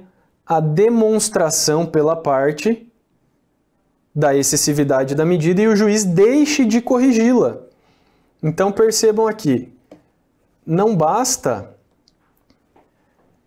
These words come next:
que o juiz decrete a indisponibilidade de valores excessivos. É preciso que o juiz decrete a indisponibilidade de valores excessivos, parte um. Depois,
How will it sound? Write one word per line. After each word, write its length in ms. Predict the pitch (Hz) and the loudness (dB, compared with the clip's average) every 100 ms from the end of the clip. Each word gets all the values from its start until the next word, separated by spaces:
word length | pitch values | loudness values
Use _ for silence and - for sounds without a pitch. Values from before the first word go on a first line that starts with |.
| _ | _
que 100 | - | 0
o 80 | 190 | 2
juiz 280 | 170 185 180 | 2 2 0
decrete 580 | 220 226 170 185 196 | -2 -2 -2 -2 0
a 40 | 202 | 0
indisponibilidade 880 | 180 160 175 170 151 143 135 160 180 | 0 -2 -2 0 0 0 0 0 -2
de 60 | |
valores 440 | 196 202 190 202 208 | -2 2 2 2 -2
excessivos. 840 | 214 233 - 220 156 113 - - _ _ _ _ - | -2 -2 0 2 0 -2 -14 -14 _ _ _ _ -10
É 80 | |
preciso 460 | 139 170 - 135 127 | -4 -2 0 -2 -2
que 100 | 139 | -2
o 20 | |
juiz 220 | 131 127 | 0 -2
decrete 960 | 131 143 - - 131 151 226 - 311 302 - | -2 -4 -4 -2 0 0 -2 0 0 0 0
a 100 | 156 | 0
indisponibilidade 920 | 156 - 156 143 135 131 127 127 127 | 0 -2 -2 0 2 2 2 0 -2
de 40 | |
valores 400 | 127 127 123 123 | -4 -2 -2 -4
excessivos, 720 | 127 156 147 160 175 220 254 | -4 -2 -2 0 0 0 -4
parte 440 | - 151 143 - 226 | -2 -2 -2 0 0
um. 300 | 208 131 - _ _ _ _ - | 0 -2 -8 _ _ _ _ -2
Depois, 640 | 175 214 208 175 123 - | 0 2 2 2 0 -4